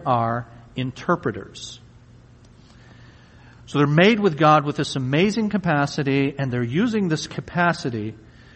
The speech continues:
to interpret the world in which God has placed us. God placed humanity here to subdue the earth and to rule it on His behalf.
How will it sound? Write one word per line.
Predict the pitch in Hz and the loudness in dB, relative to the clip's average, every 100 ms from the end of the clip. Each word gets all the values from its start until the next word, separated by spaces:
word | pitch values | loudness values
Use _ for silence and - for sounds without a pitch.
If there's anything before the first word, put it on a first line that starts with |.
| - | -6
to | - 156 | -2 0
interpret | 147 143 - - 247 - 143 131 - | -2 -6 -12 -2 -2 0 -2 -2 -4
the | 135 | -6
world | 143 180 175 143 160 | 0 4 4 4 -2
in | 147 | -4
which | 143 - | -6 -6
God | 151 143 131 | -2 0 0
has | 135 | -4
placed | - - 135 123 | -6 -2 -2 -4
us. | 107 - | -14 -8
God | 123 113 | -8 -8
placed | - 156 151 - | -2 -2 -2 -8
humanity | 139 131 160 175 165 160 | -6 -4 -2 -2 -2 -2
here | 170 165 - - | -2 -2 -6 -20
to | - | -12
subdue | 127 - 110 104 175 | -10 -8 -10 0 2
the | 185 185 | 2 0
earth | 180 175 170 - | 0 0 0 -4
and | 139 113 | -10 -6
to | 120 | -6
rule | 117 135 175 180 | -2 4 4 4
it | 165 175 - | 2 -2 -2
on | 131 120 | -4 -4
His | 143 170 | -4 -4
behalf. | 170 156 165 175 214 - | -2 -4 0 0 -2 -4